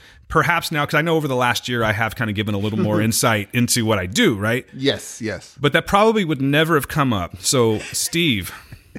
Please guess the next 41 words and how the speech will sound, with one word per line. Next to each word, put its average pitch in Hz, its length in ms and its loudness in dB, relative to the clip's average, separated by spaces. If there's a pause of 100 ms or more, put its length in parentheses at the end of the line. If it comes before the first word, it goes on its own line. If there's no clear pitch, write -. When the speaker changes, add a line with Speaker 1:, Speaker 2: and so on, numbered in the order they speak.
(160)
Speaker 1:
<laughs> - 1500 -20
you've 160 240 2
been 185 120 -2
doing 180 160 0
this 170 100 0
t-, - 540 0
<laughs> - 40 -8
you've 196 160 -2
been 233 100 2
doing 208 220 0
this 185 120 0
to 175 100 -4
me 151 140 0
since, 120 300 -4 (320)
what, 123 300 -4
tw-, 415 200 0
twenty 208 220 2
sixteen, 156 720 0
I 87 40 -4
believe 95 240 -2
is 90 100 -4
where 90 160 -2
we 82 100 -4
are. 80 160 -8 (600)
Twenty 202 280 0
sixteen, 175 380 0
you've 139 100 2
been 139 100 0
telling 131 240 0
people 113 300 -2
I'm 95 140 -2
a 87 60 -4
doctor, 92 640 2
I'm 92 160 -6
a, 90 200 -6
a, 92 140 -4 (200)
you 123 100 0
know, 98 120 0
whatever, 104 300 2
a 101 40 4
nurse. 123 460 4